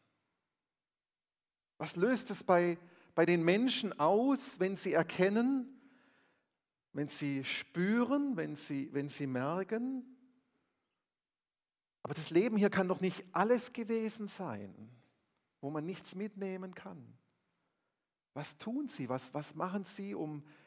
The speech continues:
diesen auch inneren Konflikt, den wir auch bei, bei, bei Außenstehenden erleben, die, die Jesus nicht kennen, dass, dass doch irgendwo dieser,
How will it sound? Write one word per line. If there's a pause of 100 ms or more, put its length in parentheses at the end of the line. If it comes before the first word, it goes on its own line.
(120)
diesen
auch
inneren
Konflikt,
den
wir (580)
auch
bei,
bei,
bei
Außenstehenden
erleben,
die,
die
Jesus
nicht
kennen,
dass,
dass
doch
irgendwo
dieser,